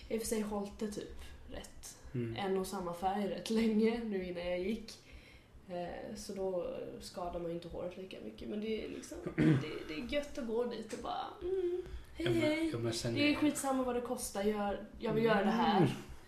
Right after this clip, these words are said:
Speaker 1: Jo, men så, det var så jag tänkte nu när jag gick dit.
Speaker 2: Ja, men den får stå för dig, så
Speaker 1: Ja,
Speaker 2: tänker
Speaker 1: men
Speaker 2: bara
Speaker 1: det var,
Speaker 2: femtio procent
Speaker 1: jag
Speaker 2: av den
Speaker 1: unnade
Speaker 2: här
Speaker 1: mig det,
Speaker 2: podden.
Speaker 1: för jag bara, "Jag skiter i vad det kostar. Jag vill ha den här frisyren." Du, jag skickar, skickar inte jag massa bilder till dig?
Speaker 2: Jo.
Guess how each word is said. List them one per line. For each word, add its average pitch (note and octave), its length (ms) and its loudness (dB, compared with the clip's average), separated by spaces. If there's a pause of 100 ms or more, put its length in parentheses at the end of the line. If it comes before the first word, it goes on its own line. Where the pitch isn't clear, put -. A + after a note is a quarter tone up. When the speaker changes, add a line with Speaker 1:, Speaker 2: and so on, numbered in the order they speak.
(120)
Speaker 1:
Jo, B3 180 4
men C#4 200 6
så, C#4+ 280 6
det A3 120 2
var A#3+ 120 4
så C#4+ 220 4
jag A#3+ 220 6
tänkte A3+ 260 4
nu F#3+ 140 4
när F#3 140 2
jag F3 140 2
gick G#3 160 0
dit. E3 240 -6
Speaker 2:
Ja, C3+ 140 -6
men D3 180 4
den G#3 460 6
får - 180 -4
stå D#3 220 0
för - 180 0
dig, A#2 300 4
så - 160 0
Speaker 1:
Ja, A#3+ 180 8
Speaker 2:
tänker C4+ 160 6
Speaker 1:
men C4+ 100 10
Speaker 2:
bara - 80 10
Speaker 1:
det B3+ 120 10
var, A#3+ 260 12
Speaker 2:
femtio - 180 4
procent C3 220 6
Speaker 1:
jag B3+ 140 10
Speaker 2:
av - 60 6
den E4 100 10
Speaker 1:
unnade A3+ 220 8
Speaker 2:
här C#4 80 10
Speaker 1:
mig A3+ 140 10
det, F#3+ 60 6
Speaker 2:
podden. F3 200 4
Speaker 1:
för A#3+ 60 2
jag A#3 160 6
bara, F#3+ 200 4
"Jag A3 140 2
skiter G3+ 340 4
i - 20 4
vad F3 120 0
det E3+ 40 -4
kostar. F3 300 -2
Jag G3 160 2
vill G#3 100 4
ha F3 140 4
den E3+ 100 0
här D#3+ 160 2
frisyren." F3 480 -4
Du, G#3 220 0
jag F#3+ 220 0
skickar, A3 360 0
skickar D#4 380 0
inte B4 120 2
jag G4+ 100 0
massa F4 260 0
bilder B3+ 260 8
till - 100 -2
dig? F3 240 2
Speaker 2:
Jo. B2 360 6